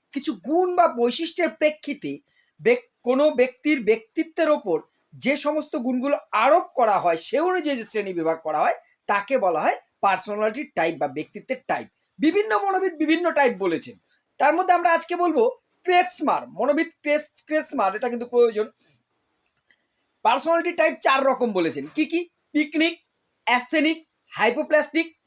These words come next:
আর অ্যাথলেটিক। এই চারটে। কি কি বললাম তাহলে? পিকনিক, অ্যাসথেনিক, হাইপোপ্লাস্টিক আর হচ্ছে অ্যাথলেটিক। এই চারটে ভাগে ভাগ করেছে। এই চারটের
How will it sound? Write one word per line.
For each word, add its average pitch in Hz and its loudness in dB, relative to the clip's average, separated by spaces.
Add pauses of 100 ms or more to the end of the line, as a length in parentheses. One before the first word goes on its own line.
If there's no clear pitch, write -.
(240)
আর 247 2
অ্যাথলেটিক। 269 0 (240)
এই 247 0
চারটে। 247 -2
কি 277 -12
কি 277 -10
বললাম 285 0
তাহলে? 311 0 (280)
পিকনিক, 302 -2 (340)
অ্যাসথেনিক, 311 0 (180)
হাইপোপ্লাস্টিক 285 -2 (280)
আর 247 2
হচ্ছে 277 2
অ্যাথলেটিক। 269 0
এই 415 -2
চারটে 285 0
ভাগে 285 2
ভাগ 226 2
করেছে। 151 -8 (240)
এই 269 0
চারটের 320 0